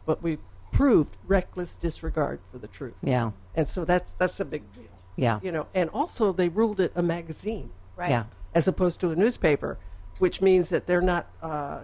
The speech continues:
Speaker 1: covered by the magazine, uh, libel laws.
Speaker 3: Right.
Speaker 2: Yeah.
Speaker 3: Yeah, it's a different, 'cause they can check their sources 'cause they have more
Speaker 1: Correct.
Speaker 3: time.
Speaker 2: Interesting.
Speaker 1: They have more
Speaker 2: Yeah.
Speaker 1: time. Yeah.
Speaker 2: Yeah.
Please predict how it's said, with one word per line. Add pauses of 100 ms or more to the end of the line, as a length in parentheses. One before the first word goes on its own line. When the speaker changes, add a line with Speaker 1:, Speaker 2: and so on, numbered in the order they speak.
Speaker 1:
covered
by
the
magazine, (220)
uh, (380)
libel
laws.
Speaker 3:
Right.
Speaker 2:
Yeah.
Speaker 3:
Yeah,
it's
a
different,
'cause
they
can
check
their
sources
'cause
they
have
more
Speaker 1:
Correct.
Speaker 3:
time.
Speaker 2:
Interesting.
Speaker 1:
They
have
more
Speaker 2:
Yeah.
Speaker 1:
time.
Yeah.
Speaker 2:
Yeah.